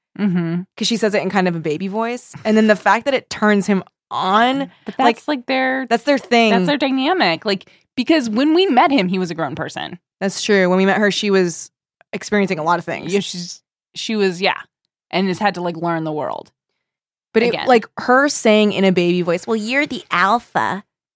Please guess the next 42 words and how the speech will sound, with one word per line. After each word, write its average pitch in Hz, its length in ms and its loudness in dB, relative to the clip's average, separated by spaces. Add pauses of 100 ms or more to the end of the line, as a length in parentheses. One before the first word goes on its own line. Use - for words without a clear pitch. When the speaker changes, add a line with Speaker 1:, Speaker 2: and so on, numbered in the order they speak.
(280)
Speaker 2:
And 220 120 2
then 214 80 6
him 220 240 4
being 214 160 2
like, 185 320 0
"Now 202 140 2
I 190 60 4
have 208 100 0
a 180 40 -2
boner." 175 300 0
I - 40 0
was 196 100 0
like, 202 140 -6 (100)
"Ew." 294 520 4
Speaker 1:
Yeah. - 160 0 (120)
And 302 100 2
also, 349 540 6
and 247 140 2
maybe 320 180 2
it's, 427 180 -2 (180)
I'm 233 320 -2 (200)
thinking 220 220 -2
of 196 80 -6
Connor 180 260 -2
too 190 200 -8
much 180 200 -2
like 175 120 -6
a 185 40 -6
child. 175 440 0 (520)
But, 240 100 -2
like, 262 200 2
again, 285 440 2 (600)
congratulations. 240 1600 0 (360)
Speaker 2:
Yeah. 190 280 2
Speaker 1:
You're 240 240 4
the 269 180 2
alpha 240 460 4
when 220 280 4
it's - 240 4 (720)
a, 180 280 0 (100)
a 180 120 4
woman. 208 440 0